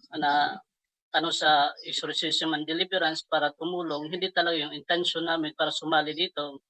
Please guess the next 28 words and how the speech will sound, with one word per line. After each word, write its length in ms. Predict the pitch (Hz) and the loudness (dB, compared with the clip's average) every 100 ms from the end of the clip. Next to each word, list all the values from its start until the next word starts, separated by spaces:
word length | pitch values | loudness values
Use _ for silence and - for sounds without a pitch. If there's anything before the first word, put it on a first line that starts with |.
| _ _ | _ _
Ah, 160 | 156 147 - _ - - - | -10 -10 -12 _ -20 -20 -6
takot 260 | - 147 | -4 -4
nga 240 | - 139 143 | 0 2 2
ako 160 | 156 | 0
noon. 320 | 147 208 190 143 | 0 2 2 0
Pero 240 | 175 160 156 - _ _ _ _ _ _ _ 202 | 0 0 -2 -10 _ _ _ _ _ _ _ 0
nung 160 | 208 | 4
na-liberate 640 | 196 196 208 208 233 220 208 | 6 6 4 4 6 6 4
ako 240 | 185 196 | 0 0
sa 160 | 190 175 | 0 2
mga 320 | 175 165 180 | 2 2 0
ganyan, 320 | 175 151 139 143 | 0 -2 -2 -4
madali 320 | 160 185 202 | -2 0 0
ako 300 | 180 - 175 | -2 -4 -6
maka-, 340 | 165 160 165 - | -4 -4 -6 -6
maka-detect 1120 | 165 - 160 156 151 147 147 - - 156 143 | -6 -2 2 4 6 6 4 0 -2 -2 -2
kung 160 | _ 151 | _ -6
sino 320 | - 165 160 | -4 -2 -2
ang 80 | 147 | -2
may 240 | 147 143 | 0 0
mga 160 | 139 139 | 0 -4
evil 320 | 147 135 139 | -4 -4 -2
eye. 320 | 143 147 - _ _ _ _ _ _ _ _ _ _ _ 139 | 0 0 -2 _ _ _ _ _ _ _ _ _ _ _ -4
Oh, 240 | 135 135 160 | -4 -4 4
dahil 400 | 185 208 190 180 | 4 4 0 2
doon 160 | 196 190 | 0 2
sa 180 | - 151 | 2 2
divination. 720 | 147 143 160 180 - 151 127 | 2 -2 0 0 0 -4 -8